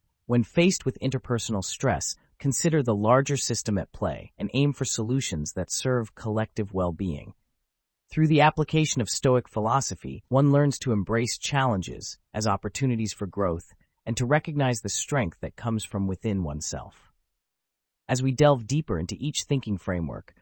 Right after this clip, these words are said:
we find rich veins of wisdom that not only help us weather the vagaries of life, but also to thrive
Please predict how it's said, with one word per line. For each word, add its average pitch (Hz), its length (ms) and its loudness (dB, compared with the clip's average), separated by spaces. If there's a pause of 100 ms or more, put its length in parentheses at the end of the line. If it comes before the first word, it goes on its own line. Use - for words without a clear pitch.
(180)
we 131 120 -2
find 117 320 2
rich 147 220 0
veins 135 280 2
of 101 140 -4
wisdom 113 540 -2
that 107 140 -2
not 139 220 4
only 156 240 4
help 127 320 0
us 98 180 -4
weather 123 380 2
the 101 80 -4
vagaries 123 580 0
of 107 120 -4
life, 113 420 -2 (220)
but 120 100 2
also 135 300 2
to 104 160 -8
thrive 123 640 0